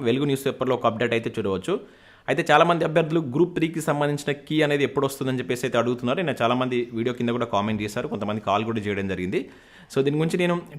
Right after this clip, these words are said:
టీజీపీఎస్సీకి అయితే కాల్ చేశాను. Actually నేను గ్రూప్ టూ ఎగ్జామ్ బిఫోర్ కూడా ఒకసారి టీజీపీఎస్సీ హెల్ప్ డెస్క్ కాల్ చేసినప్పుడు వాళ్ళు గ్రూప్ టూ ఎగ్జామ్ తర్వాత గ్రూప్ త్రీకి సంబంధించినటువంటి ప్రైమరీ కీ రిలీజ్ చేస్తామని చెప్పేసి చెప్పడం జరిగింది. అయితే మళ్ళీ నేను నిన్న కాల్ చేశాను. కాల్ చేస్తే two or three డేస్‌లో మనకు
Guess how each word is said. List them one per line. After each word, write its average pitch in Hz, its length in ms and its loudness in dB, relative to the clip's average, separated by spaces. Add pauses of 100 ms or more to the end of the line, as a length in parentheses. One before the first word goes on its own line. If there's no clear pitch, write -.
టీజీపీఎస్సీకి 165 600 2
అయితే 143 180 2
కాల్ 131 220 6
చేశాను. 139 260 0 (100)
Actually 160 300 2
నేను 151 180 0
గ్రూప్ 156 200 0
టూ 180 60 4 (100)
ఎగ్జామ్ 147 320 2
బిఫోర్ 139 240 0
కూడా 139 120 2
ఒకసారి 139 300 0
టీజీపీఎస్సీ 127 560 -2
హెల్ప్ 123 260 0
డెస్క్ 127 180 -6 (120)
కాల్ 117 180 4
చేసినప్పుడు 113 380 -2 (480)
వాళ్ళు 135 180 6 (240)
గ్రూప్ 165 260 2
టూ 180 140 6 (120)
ఎగ్జామ్ 151 320 2
తర్వాత 147 240 4 (540)
గ్రూప్ 156 200 2
త్రీకి 156 220 -2 (100)
సంబంధించినటువంటి 135 680 -2
ప్రైమరీ 131 340 2
కీ 127 100 -2 (200)
రిలీజ్ 123 240 0
చేస్తామని 117 360 2
చెప్పేసి 110 260 -2
చెప్పడం 110 220 -2
జరిగింది. 107 280 -2 (100)
అయితే 123 140 0 (100)
మళ్ళీ 135 220 2
నేను 135 180 0
నిన్న 123 120 2 (120)
కాల్ 120 200 4
చేశాను. 123 300 -2 (480)
కాల్ 135 160 6
చేస్తే 156 200 0 (160)
two 156 160 2
or 160 120 6
three 151 200 0
డేస్‌లో 139 280 4
మనకు 131 180 -2